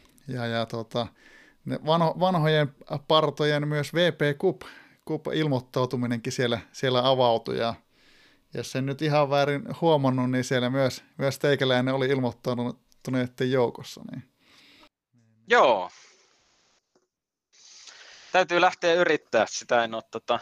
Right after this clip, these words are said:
Speaker 2: en oo yrittänyt koskaan, tai en muista, en muista vanhoja aikoja.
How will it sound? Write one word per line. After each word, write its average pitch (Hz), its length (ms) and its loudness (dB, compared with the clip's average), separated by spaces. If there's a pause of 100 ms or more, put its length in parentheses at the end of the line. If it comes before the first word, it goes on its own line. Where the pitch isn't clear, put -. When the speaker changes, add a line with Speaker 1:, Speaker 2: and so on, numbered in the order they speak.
(160)
Speaker 2:
en 143 160 0
oo 139 60 0 (160)
yrittänyt 156 500 -2
koskaan, 117 400 0
tai 147 140 2
en 160 60 -4
muista, 160 320 -2 (840)
en 131 100 0
muista 117 340 -6
vanhoja 92 460 0
aikoja. 62 440 -8